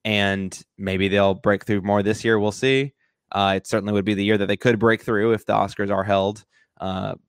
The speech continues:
but I think that this is the, I, I am not as tuned into the Oscar bloggers, oh, if we wanna call them that, a-, as you, but,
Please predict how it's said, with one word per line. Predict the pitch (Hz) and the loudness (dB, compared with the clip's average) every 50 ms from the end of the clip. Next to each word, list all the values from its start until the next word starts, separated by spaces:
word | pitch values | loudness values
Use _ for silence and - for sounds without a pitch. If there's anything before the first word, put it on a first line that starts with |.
| _ - | _ 0
but | 113 101 98 98 - _ _ _ _ _ _ _ _ _ _ _ _ _ _ | 2 2 2 0 -2 _ _ _ _ _ _ _ _ _ _ _ _ _ _
I | - 107 117 113 | 0 0 0 0
think | 113 117 104 - | -2 -4 -4 -6
that | 110 92 | -6 -4
this | 107 107 95 | -4 -4 -4
is | - 110 101 95 - _ | -4 -6 -6 -6 -8 _
the, | 117 131 131 - | -2 -2 -2 0
I, | - 120 120 - - | 0 -2 -4 -2 0
I | 131 143 143 | 2 4 4
am | 143 131 120 117 | 4 2 2 0
not | 120 110 110 - - | 0 0 0 0 -2
as | 107 101 101 101 98 - - _ _ - | -4 -4 -4 -4 -8 -12 -16 _ _ -10
tuned | - 135 123 110 104 | -8 -6 -6 -4 -4
into | 107 104 101 98 - - 110 107 98 | -4 -4 -4 -8 -8 -6 -6 -4 -4
the | 90 101 98 92 - | -4 -6 -6 -4 -2
Oscar | 95 95 95 - - 110 101 95 | -2 -2 -4 -4 -6 -8 -8 -4
bloggers, | 98 101 95 95 98 95 98 92 95 95 95 - - _ _ - - _ _ _ | -2 -2 0 0 0 0 0 -2 -2 -4 -8 -12 -18 _ _ -20 -20 _ _ _
oh, | - 113 104 101 98 | 0 2 4 4 4
if | 101 - | 2 0
we | 107 98 90 - _ _ | -4 -6 -6 -10 _ _
wanna | - 104 98 | -4 -4 0
call | - 107 98 95 | 2 2 2 2
them | 92 95 | 2 0
that, | 95 95 - - - | 0 -2 -2 -4 -6
a-, | 98 98 - - | -8 -8 -6 -6
as | 98 101 98 95 | -6 -8 -6 -4
you, | 101 117 123 135 139 135 | -2 0 0 0 0 0
but, | - 120 110 98 92 - | 2 2 2 2 0 -2